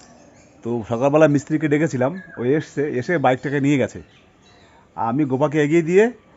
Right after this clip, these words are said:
তারপরে আমি যাব সেই গ্যারেজে। ওখানে না থাকলে আবার ওরা, ওদের, ওদের না সঙ্গে থাকতে হয়, না হলে আবার উল্টোপাল্টা করে ছেড়ে দেবে, মানে রেখে দেবে আর কি।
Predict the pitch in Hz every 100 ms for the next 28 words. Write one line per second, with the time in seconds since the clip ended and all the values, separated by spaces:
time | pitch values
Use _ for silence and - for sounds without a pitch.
0 | _ _ _ - 123 135 151 147 175 208
1 | 160 165 139 127 156 151 120 120 113 98
2 | 82 _ _ _ _ - - 110 135 143
3 | 123 156 156 165 165 160 160 - 127 143
4 | 127 139 185 175 - 123 143 131 127 -
5 | 113 85 82 110 123 147 156 147 151 143
6 | 147 147 147 143 139 131 135 117 95 92
7 | - 117 110 107 92 90 87